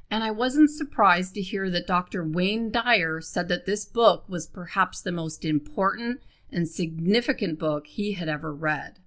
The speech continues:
This book has helped so many people with addiction to get to the root cause of it. If you ask any addict about their behavior,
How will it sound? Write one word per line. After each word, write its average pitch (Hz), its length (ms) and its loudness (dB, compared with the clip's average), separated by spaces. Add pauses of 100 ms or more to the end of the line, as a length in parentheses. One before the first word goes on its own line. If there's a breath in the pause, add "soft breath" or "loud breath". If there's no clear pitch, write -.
(600)
This 214 180 2
book 302 240 2
has 285 140 2
helped 190 260 -2
so 233 300 -2
many 269 240 8
people 202 360 -4
with 185 160 -2
addiction 170 640 2
to - 100 -6
get 185 220 -2
to - 80 -8
the 180 160 -2
root 175 400 -2
cause 165 460 2
of 156 120 -6
it. - 180 -16 (440 soft breath)
If - 180 -2
you 302 120 6
ask 269 320 2
any 202 340 -2
addict 165 460 2
about 160 280 0
their 175 140 -2
behavior, 170 800 0